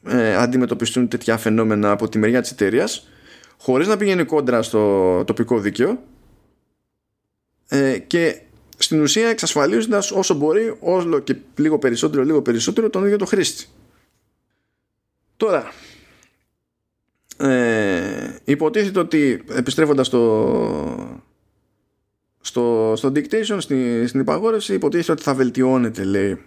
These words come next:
το μοντέλο, ε, σε, σε βάθος χρόνου, γιατί εφόσον κατεβαίνει το, το μοντέλο, μπορεί να συνεχίσει το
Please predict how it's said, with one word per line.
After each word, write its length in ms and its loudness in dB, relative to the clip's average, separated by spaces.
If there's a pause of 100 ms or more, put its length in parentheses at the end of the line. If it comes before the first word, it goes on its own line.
(300)
το 80 -2
μοντέλο, 600 0 (760)
ε, 680 0 (220)
σε, 520 0
σε 140 0
βάθος 260 0
χρόνου, 280 0
γιατί 260 -2
εφόσον 320 0
κατεβαίνει 680 -2
το, 580 0
το 320 -6
μοντέλο, 380 2
μπορεί 160 0
να 100 0
συνεχίσει 400 -2
το 120 -2